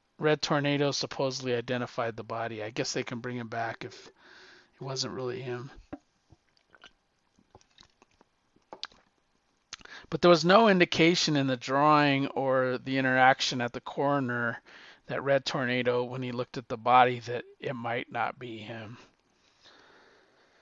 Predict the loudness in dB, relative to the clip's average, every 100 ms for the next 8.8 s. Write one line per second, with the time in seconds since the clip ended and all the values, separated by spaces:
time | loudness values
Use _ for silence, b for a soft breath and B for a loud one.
0 | b b b 2 10 12 12 8 10 10
1 | 8 4 4 6 6 6 2 -2 -4 -6
2 | -6 0 6 8 6 4 0 0 -2 -8
3 | -4 0 2 0 -2 -6 -8 -4 -4 2
4 | 4 4 2 -4 -2 -2 -2 -4 -6 -4
5 | -2 -2 -4 -4 -2 -2 -4 -8 -6 0
6 | 2 4 4 6 8 8 6 8 12 12
7 | 12 10 6 2 2 4 0 -2 2 2
8 | 2 2 0 0 0 -2 -4 -6